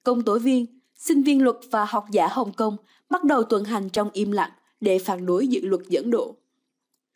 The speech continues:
Ngày Chủ nhật, ngày chín tháng sáu, biểu tình bắt đầu bùng phát. Trong khi cảnh sát nói có hai trăm năm mươi nghìn người biểu tình, ban tổ chức nói con số này là một triệu,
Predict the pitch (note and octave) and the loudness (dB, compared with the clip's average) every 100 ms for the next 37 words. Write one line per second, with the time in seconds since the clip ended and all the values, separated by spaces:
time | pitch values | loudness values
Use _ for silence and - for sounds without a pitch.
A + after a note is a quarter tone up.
0 | _ _ _ - A#3 A3 G#3+ E3+ A3 G#3 | _ _ _ -4 0 0 2 2 2 -2
1 | - _ B3 A3+ A3 G#3 A3+ C#4+ G#3 A3 | -8 _ -2 -2 -2 -2 -2 -4 -8 -6
2 | - F3+ B3+ - _ _ _ A3 G3+ C#4 | -2 -2 -2 -8 _ _ _ -4 0 0
3 | G#3+ G#3+ - B3+ G3+ F3 F3 E3 B3+ C#4 | 0 -2 0 2 2 2 0 -2 -4 -4
4 | - _ _ _ _ _ _ D4+ C4 C#4 | -8 _ _ _ _ _ _ 0 2 2
5 | B3+ G#3+ F3 D#4 D4 A#3 G#3+ D4+ - - | 0 0 -2 -2 0 0 0 -4 -8 -2
6 | B3 C4 D#4 C#4 C#4+ C4+ B3+ C4 A#3+ G#3 | -2 2 0 2 2 4 4 4 2 0
7 | F#3 F3+ F3 E3 D#3 A3+ F3+ F3+ _ _ | -2 -2 0 0 0 -2 -4 -14 _ _
8 | _ B3+ B3 A3+ F#3 D4 E4 A#3+ G3 D4 | _ -2 -2 0 0 0 0 0 0 -2
9 | - _ _ D4+ C#4+ C4+ B3 D#4 B3 G3 | -6 _ _ -2 0 0 2 2 0 -2
10 | F#3 F3+ F3+ E3+ - E3 | -2 -2 -4 -6 -4 -6